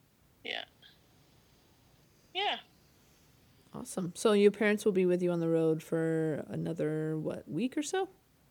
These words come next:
Speaker 1: Yeah, they'll be with me for a week until I get, make it to Sault Ste. Marie.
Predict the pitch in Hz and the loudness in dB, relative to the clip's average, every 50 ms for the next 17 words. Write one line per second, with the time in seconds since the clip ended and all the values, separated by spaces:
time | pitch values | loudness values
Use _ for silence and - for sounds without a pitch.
0 | _ _ _ _ _ 359 381 330 214 170 180 - 208 202 202 - 208 233 233 240 | _ _ _ _ _ -2 0 0 0 0 -2 -4 -8 -10 -8 -8 -6 -6 -6 -6
1 | 240 - - - 226 226 220 - - 240 247 233 214 208 208 - 214 208 202 - | -8 -10 -8 -6 -6 -6 -6 -8 -6 -6 -6 -6 -6 -8 -8 -8 -10 -12 -10 -8
2 | 202 185 185 185 190 190 - - 202 190 190 190 190 - - - - 190 190 190 | -8 -8 -8 -8 -10 -14 -14 -12 -10 -10 -10 -10 -12 -10 -8 -6 -4 -4 -6 -6
3 | - - 196 196 - 185 185 180 - 180 180 180 180 185 185 | -10 -10 -10 -8 -8 -8 -8 -8 -10 -10 -10 -8 -10 -10 -12